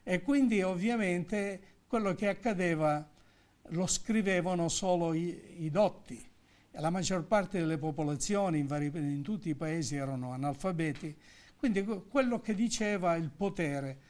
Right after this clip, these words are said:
tutti si adeguavano senza nemmeno discuterne, perché la discussione o la messa in discussione di quello che il potere diceva produceva persecuzione e morte. Non dobbiamo dimenticare la storia,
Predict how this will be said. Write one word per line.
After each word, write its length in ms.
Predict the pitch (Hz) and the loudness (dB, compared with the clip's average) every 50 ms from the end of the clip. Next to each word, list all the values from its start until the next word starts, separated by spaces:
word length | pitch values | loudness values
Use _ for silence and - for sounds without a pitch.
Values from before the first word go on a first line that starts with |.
| - _ _ | -20 _ _
tutti 520 | - 214 190 - - - 170 151 151 147 | -6 -6 -6 -6 -4 -2 0 0 2 0
si 180 | - - - 165 | -2 -2 -2 0
adeguavano 800 | 156 156 160 160 151 143 147 139 139 135 135 131 131 127 123 120 - - - | 0 0 0 0 0 2 4 4 4 2 2 0 -2 -4 -6 -10 -14 -16 -8
senza 420 | - - - 160 160 151 - 170 | -4 -2 0 0 0 0 -2 -2
nemmeno 360 | 147 143 135 151 170 165 160 139 | 0 0 0 0 0 -2 -2 -2
discuterne, 680 | 131 139 135 - - 220 208 165 170 143 135 135 123 - - - - - - - | -4 -6 -6 -4 -2 -2 -2 -2 -4 -4 -4 -4 -6 -8 -12 -20 -20 -20 -14 -6
perché 720 | - 170 151 151 - 185 156 139 143 156 185 - - - - | -4 -4 -4 -4 -2 -2 0 0 0 -2 -4 -6 -10 -10 -8
la 180 | 151 170 180 | -4 -4 -4
discussione 880 | 160 147 170 - - - 208 180 - - - 202 202 202 190 170 147 135 147 | -4 -4 -4 -6 -4 -4 -4 -4 -4 -2 -2 0 0 0 0 0 -2 -4 -4
o 100 | 156 156 | -4 -4
la 120 | 156 156 | -2 -2
messa 320 | 165 190 190 175 - - 170 | -2 -2 -2 -4 -4 -4 -2
in 140 | 160 165 | -4 -2
discussione 800 | 156 160 156 - - 202 170 - - 208 190 196 185 170 143 - - - - - - - - | -4 -4 -6 -6 -6 -6 -6 -6 -6 -4 -4 -4 -4 -4 -6 -10 -12 -20 -20 -20 -20 -16 -8
di 160 | - 156 151 | -4 -4 0
quello 280 | 147 202 202 180 160 143 | 2 2 0 2 0 -2
che 100 | 160 165 | 0 -2
il 100 | 156 143 | -2 -2
potere 420 | - 180 175 - 185 170 156 165 | -2 -4 -2 0 0 0 0 0
diceva 560 | 160 202 196 - - 160 143 135 135 131 123 - - - - _ | -2 -2 -2 -2 -2 -2 -2 -2 -2 -4 -6 -8 -14 -20 -20 _
produceva 640 | - - 165 151 143 160 139 - 170 151 131 139 131 | -8 -4 -4 -2 -2 -2 -2 0 -2 0 0 0 -2
persecuzione 1000 | 127 - 151 131 - - 160 147 151 151 127 - - 156 151 156 143 139 139 147 143 | -2 -2 -2 -2 -2 -2 -2 -4 -4 -4 -4 -2 -2 0 0 0 0 -2 -4 -6 -6
e 120 | - 147 | -6 -4
morte. 460 | 143 143 147 156 139 120 - - - - _ _ _ _ _ _ _ _ _ _ _ _ _ _ _ _ _ - - - _ _ - | -2 0 0 0 0 -2 -4 -10 -18 -20 _ _ _ _ _ _ _ _ _ _ _ _ _ _ _ _ _ -20 -20 -20 _ _ -6
Non 140 | - 156 151 | -4 -2 -2
dobbiamo 320 | 165 156 190 220 220 196 | 0 0 2 2 2 2
dimenticare 640 | 170 180 170 165 156 139 143 - 190 175 156 135 | 0 0 0 0 0 0 0 2 4 4 4 2
la 120 | 127 127 120 | 0 -4 -4
storia, 560 | - - - 160 139 131 123 127 110 - | -8 -6 -4 -4 -4 -4 -4 -8 -12 -14